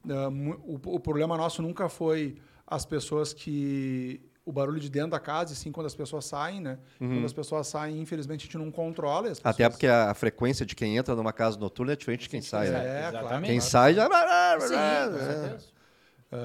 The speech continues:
Speaker 1: então, a
Speaker 3: A,
Speaker 1: gente
Speaker 3: a
Speaker 1: teve, ó, eventuais problemas, mas a
Speaker 3: Muito
Speaker 1: gente acha que lida
Speaker 3: pontuais.
Speaker 1: bem com isso.
Speaker 3: Sim. Não, e a gente procura, né, tem, tem empresários que a gente procura fazer sempre
Speaker 2: Fazer essa
Speaker 3: boas evi-,
Speaker 2: contenção.
Speaker 3: sim, sim, ao máximo possível, porque, né, a gente respeita.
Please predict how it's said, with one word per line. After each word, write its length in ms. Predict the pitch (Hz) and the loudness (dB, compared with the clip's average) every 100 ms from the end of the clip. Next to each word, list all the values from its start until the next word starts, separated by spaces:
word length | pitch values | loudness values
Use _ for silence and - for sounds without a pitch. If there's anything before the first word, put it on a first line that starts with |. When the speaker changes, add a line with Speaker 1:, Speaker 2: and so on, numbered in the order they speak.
| 120 | -6
Speaker 1:
então, 420 | 127 131 143 143 180 | -6 -4 -2 0 0
a 20 | |
Speaker 3:
A, 40 | |
Speaker 1:
gente 120 | 190 | -2
Speaker 3:
a 140 | - 220 | -2 -2
Speaker 1:
teve, 240 | 262 214 | 0 0
ó, 160 | 165 156 | 0 -2
eventuais 480 | 170 180 180 208 - | -4 -4 -4 -6 -4
problemas, 460 | 175 156 175 165 | -4 -2 -2 -4
mas 540 | 170 160 143 - - - | -2 -4 -6 -14 -16 -12
a 60 | |
Speaker 3:
Muito 100 | 147 | -8
Speaker 1:
gente 180 | 143 - | -6 0
acha 220 | 160 165 | 2 0
que 80 | - | -2
lida 180 | 165 185 | -2 -2
Speaker 3:
pontuais. 80 | 131 | -2
Speaker 1:
bem 140 | 156 | -6
com 120 | 139 | -8
isso. 100 | 131 | -8
Speaker 3:
Sim. 260 | 214 185 131 _ _ - | -8 -10 -14 _ _ -8
Não, 140 | 233 | -4
e 100 | 180 | -4
a 40 | 175 | -6
gente 160 | 214 | -10
procura, 640 | - 285 240 247 277 190 131 | -16 -14 -8 -6 -6 -6 -8
né, 220 | 127 156 - - | -10 -16 -16 -20
tem, 160 | 110 _ _ | -20 _ _
tem 100 | 101 | -20
empresários 400 | - 165 185 202 | -18 -16 -16 -18
que 220 | 311 320 _ _ _ _ _ _ _ _ _ _ _ | -20 -20 _ _ _ _ _ _ _ _ _ _ _
a 60 | 95 | -18
gente 200 | 101 101 | -16 -18
procura 580 | - 131 127 120 127 143 | -8 -8 -8 -10 -8 -8
fazer 440 | 139 151 147 156 | -12 -14 -12 -12
sempre 240 | 156 147 147 | -14 -20 0
Speaker 2:
Fazer 220 | 117 113 | 2 4
essa 100 | 113 | 0
Speaker 3:
boas 120 | - | 2
evi-, 40 | 127 | 2
Speaker 2:
contenção. 420 | 123 127 - 127 104 | 2 0 4 4 4
Speaker 3:
sim, 200 | 110 175 | -2 -10
sim, 420 | - 147 180 110 | -12 -12 -12 -12
ao 120 | 104 | -10
máximo 420 | 120 139 139 175 | -8 -8 -8 -12
possível, 380 | 180 226 294 175 | -12 -12 -8 -10
porque, 160 | - - _ _ 147 | -12 -20 _ _ -18
né, 120 | 151 | -16
a 40 | |
gente 220 | 104 104 - | -16 -20 -14
respeita. 960 | 131 - 143 143 143 143 170 196 | -14 -10 -8 -8 -10 -12 -12 -12